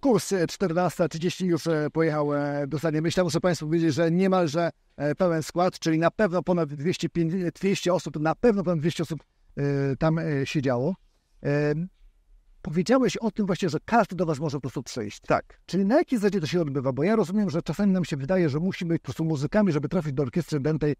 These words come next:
Speaker 1: w Środzie. A tak nie do końca jest. Pewnie wystarczy mieć słuch i dużo chęci.
Speaker 2: Po pierwsze, trzeba mieć słuch,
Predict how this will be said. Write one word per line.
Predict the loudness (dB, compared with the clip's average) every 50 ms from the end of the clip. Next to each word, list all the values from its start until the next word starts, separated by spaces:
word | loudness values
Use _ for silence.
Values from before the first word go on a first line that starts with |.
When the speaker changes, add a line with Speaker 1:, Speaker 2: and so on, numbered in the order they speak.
| _ _ _ _ _ _
Speaker 1:
w | -4
Środzie. | -2 0 0 0 0 -4 -8 -10 _ _ _ _ -14
A | -8 -2
tak | 0 2 4 4
nie | 2
do | 2 2
końca | 2 0 0 2 2 2
jest. | 2 2 0 0 -4 _ _ _ -12 -4
Pewnie | -2 -2 0 0 0
wystarczy | 0 0 0 0 0 0 -2
mieć | -2 -2 -4
słuch | -4 -2 0 0 -2 -2 -6 -8
i | -6 -4
dużo | -2 0 0 0
chęci. | 0 0 0 -2 -4 -8 -12 -12 _ _ _ _ _ _ _ _ _ _ _ _ _ -6
Speaker 2:
Po | -4 0
pierwsze, | 2 4 2 2 2 -2 -2
trzeba | 0 2 2 2
mieć | 2 0 -2 -4
słuch, | -2 0 2 2 2 0